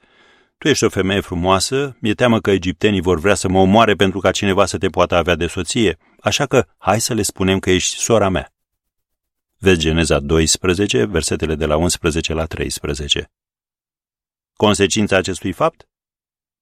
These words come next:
Faraon chiar o ia pe Sarai în haremul său, dându-i în schimb lui Avram, fratele ei, o mulțime de oi, vite, măgari, servitori, cămile. Și în loc să se simtă vinovat și să recunoască,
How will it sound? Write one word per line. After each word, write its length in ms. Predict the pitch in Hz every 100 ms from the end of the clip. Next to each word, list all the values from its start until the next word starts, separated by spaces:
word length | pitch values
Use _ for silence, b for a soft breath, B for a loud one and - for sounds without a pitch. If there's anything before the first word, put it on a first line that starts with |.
| _ _ _ _
Faraon 460 | - 143 127 143 135
chiar 300 | - 175 139
o 100 | 120
ia 160 | 156
pe 120 | -
Sarai 420 | 87 - 87 110 92
în 60 |
haremul 400 | 76 85 85 78
său, 340 | 73 113 123 - _ _ _ _
dându-i 460 | - 90 143 101 82
în 60 | 78
schimb 300 | - 110 87
lui 120 | 78
Avram, 480 | 76 87 104 113 -
fratele 640 | - - 95 95 73 69
ei, 380 | 71 80 110 127 b b b b b b b
o 100 | 123
mulțime 380 | 127 113 117
de 120 | 87 85
oi, 320 | 117 131 98
vite, 360 | 73 110 -
măgari, 460 | 80 76 73 104 101
servitori, 800 | - 73 73 - 95 98 82 _
cămile. 640 | - 78 78 95 80 71 _ _ _ _ _ _ _ _
Și 140 | - 104
în 100 | 87
loc 180 | 117 -
să 100 | 120
se 160 | 101
simtă 320 | 85 98 98 98
vinovat 480 | 87 80 76 104
și 140 | - 85
să 120 | 82
recunoască, 800 | 73 - 80 113 110 - 80